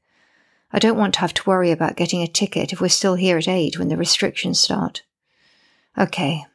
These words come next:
He is done in, exhausted. We both are.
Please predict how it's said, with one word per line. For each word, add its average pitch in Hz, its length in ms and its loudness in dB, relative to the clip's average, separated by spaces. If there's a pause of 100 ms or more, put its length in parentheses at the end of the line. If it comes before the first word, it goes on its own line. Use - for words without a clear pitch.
(460)
He 196 140 2
is 175 100 0
done 180 220 0
in, 165 320 -2 (100)
exhausted. - 680 0 (200)
We 190 100 -2
both 180 300 2
are. 160 280 -2